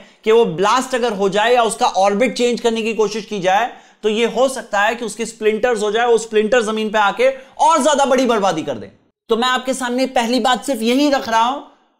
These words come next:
"फबी अय्यी आलाई रब्बिकुमा तुकद्दिबान",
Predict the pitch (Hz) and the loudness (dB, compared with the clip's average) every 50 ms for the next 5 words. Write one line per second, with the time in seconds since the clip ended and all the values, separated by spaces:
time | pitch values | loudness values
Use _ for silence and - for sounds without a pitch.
0 | _ - 208 196 180 185 208 202 - - 202 214 202 190 196 214 226 - - - | _ -2 0 0 0 -2 -4 -6 -6 -6 -6 -6 -4 -4 -4 -6 -6 -8 -8 -8
1 | 165 165 170 170 180 180 185 190 190 185 160 175 196 175 160 180 170 170 165 160 | -6 -6 -4 -4 -4 -2 -2 -2 -2 -2 0 0 0 0 0 -4 -8 -6 -8 -8
2 | 165 175 190 - - 160 - 165 147 127 147 143 131 143 147 151 143 127 107 95 | -8 -8 -10 -10 -12 -12 -12 -12 -10 -8 -10 -8 -6 -6 -6 -6 -6 -8 -12 -14